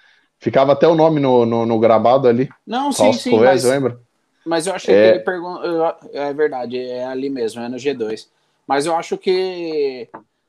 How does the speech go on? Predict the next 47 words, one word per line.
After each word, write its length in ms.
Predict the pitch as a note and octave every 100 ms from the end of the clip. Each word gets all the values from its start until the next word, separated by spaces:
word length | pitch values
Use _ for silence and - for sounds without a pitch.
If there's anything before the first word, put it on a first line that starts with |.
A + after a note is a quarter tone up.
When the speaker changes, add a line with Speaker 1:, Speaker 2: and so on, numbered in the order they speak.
| -
Speaker 2:
ele 300 | A2+ A#2 C3
quis 400 | - D3+ D3+ C#3+
dizer 320 | C#3 C#3+ C#3+
em 80 | D#3
relação 420 | E3 D3+ D#3 -
ao 100 | D#3
Society, 580 | D#3 G3+ G3+ F#3 D#3 D3
né? 140 | C3+ C3
Que 120 | C#3+
é 40 |
onde 200 | C#3 C#3+
a 40 | D3
gente 240 | D3+ -
mais 280 | D3 D3 D#3
jogou, 340 | F3 C#3 D3+
né? 200 | C3+ A#2 - B2 A2 _ _ _
A 60 | -
gente 240 | G#2+ G#2
jogou 280 | C3 A#2+ C3
Speaker 1:
Mas 140 | G2+ G#2+
Speaker 2:
pouco 120 | -
tempo 320 | - C3 C#3
depois 380 | A#2+ A2+ A#2 A2
no 120 | A2+
gramado, 540 | A2+ A2 G#2+ G2+ G#2
né? 140 | G#2+ A#2 _ _ _ _
Speaker 1:
É, 180 | G2+ G#2+
mas 300 | A2 G2 F#2
mesmo 300 | G2 A#2 C#3
no 60 |
Fausto 300 | C3+ B2 A#2+
Polezi 340 | - A2 A2 C3
eu 60 | B2
tenho 200 | B2 B2
mais 180 | A#2+
gols 580 | A2+ G#2+ A#2 G3+ - - - - E3+
que, 120 | C#3+
do 220 | - C#3+
que 100 | F#3+
o 80 | C3
Ramon. 400 | D3 C#3 A#2 C3 - D4 A3+
<laughs> 360 | - - F3 -
Não 140 | B3+
precisa 460 | - F3 - E3+ F3
de 120 | E3
muito 380 | F3+ D3+ F3 F3
também. 460 | - B2+ C3+ D3+